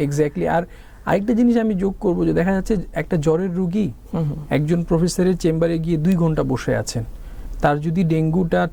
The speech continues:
Speaker 1: তীব্র মাত্রা হয়ে থাকে, একটা রুগী আমারই চেম্বারে এসে বসে বসে পড়ে গেছেন, এক ঘন্টা হয়তো বসেছিলেন বা
Speaker 2: জি, জি।
Speaker 1: পঁয়তাল্লিশ মিনিট বসেছিলেন, তো এরকম জ্বরের রুগী ধরেন পাঁচজন বসে আছেন, কে পড়ে যাবে,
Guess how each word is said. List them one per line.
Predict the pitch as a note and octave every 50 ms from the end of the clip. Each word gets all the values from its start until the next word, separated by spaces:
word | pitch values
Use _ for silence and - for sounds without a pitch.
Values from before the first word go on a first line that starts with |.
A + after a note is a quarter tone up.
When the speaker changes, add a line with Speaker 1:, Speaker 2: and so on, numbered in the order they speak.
| -
Speaker 1:
তীব্র | - F3+ E3+ E3+ E3+ A#3
মাত্রা | G#3+ F#3+ D#3 - - - E3+ D3+ C3
হয়ে | D#3 C#3+ C#3
থাকে, | C#3 - B2 A2 - G#2+ G#2 - - - - - - - - - - -
একটা | - - G#3+
রুগী | F#3+ G3 F#3 F#3 G3+
আমারই | F#3 F3 F#3 F#3+ G3+
চেম্বারে | - - F3+ F3 F3 F3+ F#3 G3+ G3+ F#3+
এসে | - - - C#4+ D#4+ - E3+ D3+
বসে | D#3 D#3 -
বসে | F#3 F3 F3+ E3+ - F#3+ - -
পড়ে | C4+ B3 A3+ D#3
গেছেন, | A#2 A2+ - - - C3+ - - - - - - - - - - - - - - - - - - - -
এক | C#3+ D3
ঘন্টা | C#3+ - D#3+ D#3 D3 D#3 D3
হয়তো | C#3+ C#3+ - D3
বসেছিলেন | C#3+ C3+ C3+ - D3 - - D3 C#3+ C#3+ C3+ C3+ C3+
বা | B2 B2+
Speaker 2:
জি, | B2+
জি। | C3+
Speaker 1:
পঁয়তাল্লিশ | C#3 C3+ C3+ - - C3+ C3+ B2+ - -
মিনিট | D3 C3+ C3+ D#3+ D#3
বসেছিলেন, | D3+ - D#3+ C#3+ - - D3+ C#3+ C3+ - - - - - -
তো | - A3
এরকম | A3 A3+ B3+ A3
জ্বরের | F3 F3 F#3 G3 G#3+ A3
রুগী | F#3 G3+ G3 G3+ A#3 G#3+
ধরেন | F#3 F#3+ F#3+ F#3+ F#3 F3
পাঁচজন | - D3+ C3+ C3 C3 D3 C#3+ C3+
বসে | B2 B2 - - C3
আছেন, | A#2+ B2 - - C3+ C3+ - -
কে | - A#3+ B3+
পড়ে | A#3+ - A3+ A3 G#3+ G#3
যাবে, | F#3 F#3 D#3+ D#3+ D#3+ D#3 D#3+